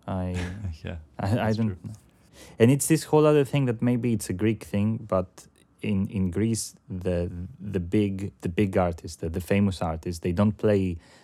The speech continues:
Speaker 1: they mostly don't play proper gigs. They book a place where they, they play for, like, three, four months, almost every night.
Speaker 2: Mm.
Speaker 1: And they play for
Speaker 2: Residency.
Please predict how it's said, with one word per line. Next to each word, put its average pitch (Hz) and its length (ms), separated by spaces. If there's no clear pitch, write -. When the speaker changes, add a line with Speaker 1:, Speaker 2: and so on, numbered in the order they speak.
Speaker 1:
they 95 80
mostly 104 340
don't 107 180
play 98 200
proper 90 360
gigs. 82 480
They 87 160
book 92 320
a - 60
place 85 560
where 85 220
they, 82 240
they 85 100
play 90 240
for, 85 200
like, 80 260
three, 101 340
four 95 280
months, 80 540
almost 101 400
every 95 240
night. 85 260
Speaker 2:
Mm. 73 240
Speaker 1:
And 101 100
they 98 120
play 95 240
for 85 220
Speaker 2:
Residency. 85 160